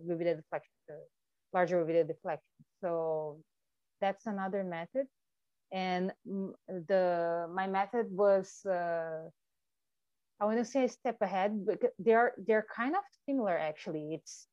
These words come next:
using mass to perturb mass. But the thing is that by connecting the mass to the first asteroid, you can make the, make it happen faster.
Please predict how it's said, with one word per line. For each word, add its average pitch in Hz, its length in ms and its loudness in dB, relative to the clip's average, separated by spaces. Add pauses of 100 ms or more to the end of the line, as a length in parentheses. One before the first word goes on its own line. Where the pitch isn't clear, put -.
using 196 400 0
mass 185 300 -4
to 220 80 -8
perturb 175 480 0
mass. 175 320 -6 (800)
But 170 500 2
the 190 80 2 (120)
thing 208 180 -2
is 208 160 2
that 180 260 4
by 180 380 6 (200)
connecting 190 460 -2
the 175 140 2
mass 180 500 -4
to 175 80 -12
the 170 180 -2
first 170 220 0 (100)
asteroid, 175 500 0
you 175 100 0 (100)
can 165 420 -8 (500)
make 170 340 -6
the, 160 400 0 (260)
make 185 160 -2
it 180 80 -2
happen 175 280 -4
faster. 151 380 -6